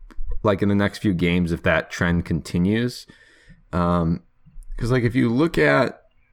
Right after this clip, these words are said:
just the last few matches, like, he has been getting shots. He didn't this last match, but he has been getting shots in the,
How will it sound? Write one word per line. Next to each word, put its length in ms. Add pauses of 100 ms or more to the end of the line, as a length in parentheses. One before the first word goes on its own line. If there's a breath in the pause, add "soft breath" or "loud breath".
(520)
just 200
the 100
last 340
few 160
matches, 680
like, 320 (1300)
he 160
has 300
been 140
getting 260
shots. 520
He 80
didn't 220
this 180
last 300
match, 240
but 80
he 80
has 180
been 120
getting 200
shots 380
in 80
the, 80